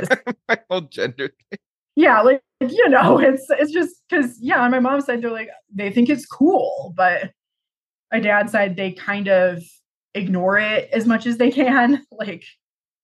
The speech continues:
Speaker 1: Yeah.
Speaker 2: it's, you know,
Speaker 1: I,
Speaker 2: it's like,
Speaker 1: their,
Speaker 2: it's
Speaker 1: their
Speaker 2: not like
Speaker 1: version of "I don't see color."
Speaker 2: Yeah, like, yeah, I mean, you know, I, I am v-,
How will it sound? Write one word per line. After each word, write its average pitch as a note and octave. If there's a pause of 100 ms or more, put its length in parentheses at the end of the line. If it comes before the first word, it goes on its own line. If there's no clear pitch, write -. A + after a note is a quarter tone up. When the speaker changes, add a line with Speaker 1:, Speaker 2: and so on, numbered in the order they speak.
(800)
Speaker 1:
Yeah. F2+ (360)
Speaker 2:
it's, - (960)
you G#3
know, -
Speaker 1:
I, -
Speaker 2:
it's C4+
like, C4
Speaker 1:
their, C#4
Speaker 2:
it's C4+
Speaker 1:
their F#4+
Speaker 2:
not D#4+
like C#4+
Speaker 1:
version C3
of A#2+
"I A2
don't A2
see G#2+
color." G2 (460)
Speaker 2:
Yeah, F#3+ (260)
like, G#3 (720)
yeah, F#3+
I G#3
mean, A#3+ (300)
you C4+
know, C4+
I, F#4
I C4+
am A3+
v-, F#3